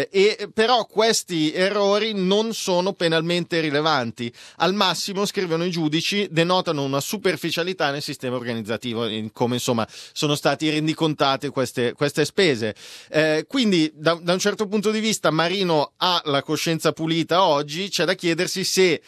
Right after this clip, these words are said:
eh, appunto <laughs> a così tanto tempo da quando il P D ha fatto una rivoluzione, tra virgolette, interna, sfiduciando Marino, eh, farà un, un, un passo indietro e ammetterà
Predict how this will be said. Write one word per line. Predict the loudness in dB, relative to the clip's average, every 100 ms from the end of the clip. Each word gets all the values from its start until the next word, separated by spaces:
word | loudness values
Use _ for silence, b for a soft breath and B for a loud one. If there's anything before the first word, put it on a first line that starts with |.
| B B
eh, | 0 2 2 0
appunto | -2 0 -2 -2 -4 -4 -2
<laughs> |
a | -4
così | 0 0 2
tanto | 2 2 0 2
tempo | 2 2 0 0
da | 2 2
quando | -2 -2
il | -4
P | -4 -6
D | 0 2
ha | 2
fatto | 0 -4
una | -4 -4
rivoluzione, | -4 -6 -8 -2 2 2 2
tra | 0
virgolette, | 0 0 0 0 -4
interna, | -4 0 2 2 -2 -4 -4 B B
sfiduciando | -10 -6 -4 0 2 2 2 0
Marino, | 2 2 2 0 2 2 2
eh, | 0 0 0
farà | 0 2 2 2 0
un, | -2 0 2 0 -2 B B
un, | -2 0
un | 2
passo | 2 2 2
indietro | 0 2 2 2 2 2
e |
ammetterà | 2 2 -2 0 2